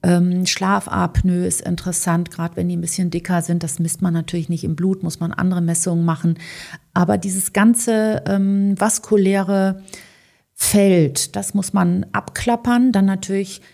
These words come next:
die Herzinsuffizienz, da gibt's so einen Pro-B N P-Wert. Der ist übrigens wirklich sehr, sehr sensibel. Also, äh, so in deinem Alter würde ich sagen, lohnt sich das Geld nicht, weil die Wahrscheinlichkeit sehr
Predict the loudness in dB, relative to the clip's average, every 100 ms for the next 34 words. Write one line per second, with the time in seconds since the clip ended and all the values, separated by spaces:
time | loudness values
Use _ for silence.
0 | _ _ -2 0 2 0 0 -2 0 0
1 | 0 -2 -4 -4 -2 0 0 -2 -6 -10
2 | -10 -10 -10 -6 -4 -2 -4 -10 -16 -2
3 | -2 2 0 0 -2 0 0 2 0 0
4 | 0 -4 -12 -18 -8 -2 0 -2 -4 -2
5 | -2 -2 -6 -4 -4 -2 0 2 2 0
6 | -2 -2 0 0 2 2 4 4 2 0
7 | -2 0 0 0 -2 -14 -20 -20 _ _
8 | 0 2 0 2 2 2 2 2 2 0
9 | 0 0 0 0 0 0 2 2 2 2
10 | 2 0 -2 -4 -4 -2 0 0 2 2
11 | 2 0 0 -2 -2 0 0 -2 -2 -2
12 | 0 0 0